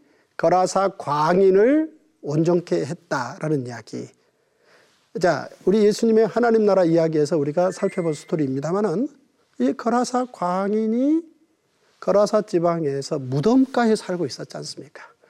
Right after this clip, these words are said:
우리 예수님이 그 거라사 광인을 찾아갔습니다. 찾아가서 그 거라사 광인을 온전케 했습니다. 그러니 그 거라사 광인 입장에서는 얼마나 좋았겠습니까?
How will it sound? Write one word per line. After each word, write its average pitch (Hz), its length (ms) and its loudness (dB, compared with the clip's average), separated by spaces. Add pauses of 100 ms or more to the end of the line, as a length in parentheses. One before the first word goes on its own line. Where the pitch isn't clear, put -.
(320)
우리 269 180 2
예수님이 247 340 4
그 233 160 0
거라사 202 420 -2
광인을 214 420 -2 (1160)
찾아갔습니다. 202 840 -8 (440)
찾아가서 226 880 -2 (720)
그 277 140 0
거라사 226 800 2 (240)
광인을 202 560 2 (480)
온전케 208 720 2
했습니다. - 560 -12 (1080)
그러니 185 680 2 (340)
그 269 120 0
거라사 240 400 2
광인 226 320 2
입장에서는 208 540 2 (560)
얼마나 143 500 -4
좋았겠습니까? - 840 -14